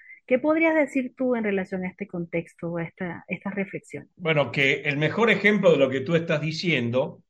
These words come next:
Speaker 2: es que la educomunicación, que empieza a desarrollarse en la década más o menos del setenta, se hace a través de experiencias de comunicación popular.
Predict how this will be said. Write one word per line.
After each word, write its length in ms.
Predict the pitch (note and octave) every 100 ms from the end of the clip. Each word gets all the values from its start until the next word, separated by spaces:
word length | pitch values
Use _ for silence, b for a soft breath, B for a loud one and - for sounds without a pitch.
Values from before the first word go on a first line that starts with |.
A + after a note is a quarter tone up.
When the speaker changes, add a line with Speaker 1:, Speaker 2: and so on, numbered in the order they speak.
| _ _ _ -
Speaker 2:
es 180 | C3+
que 180 | - C#3
la 100 | D3
educomunicación, 1400 | F3+ G3 F#3 F3+ E3+ E3 E3+ E3 G3 F3+ F#3+ G#3+ F3 -
que 280 | B2+ B2 B2
empieza 440 | A#2+ D3 D3+ D#3
a 60 | C#3
desarrollarse 920 | A#2 C3 B2 B2 D3 B2 C#3 B2+ A#2+
en 360 | A2 A#2 A2
la 100 | A2+
década 340 | C3 B2 B2+ A#2+
más 220 | A#2 A#2+
o 40 |
menos 240 | B2+ B2+ A#2
del 180 | A#2+
setenta, 880 | A#2 C#3 C3 F3 C3 A#2 C#3 E3 - _ _
se 260 | - D3 D#3+
hace 220 | F3+ G#3
a 80 | G3
través 320 | E3 F3 F3
de 60 |
experiencias 720 | F3 - C3+ C#3 D#3+ D#3+ F#3 C#3+
de 100 | A#2+
comunicación 680 | A#2+ A#2+ A#2 A#2 C3 C#3
popular. 580 | B2+ G#2+ C3+ F#3+ G#2 F#2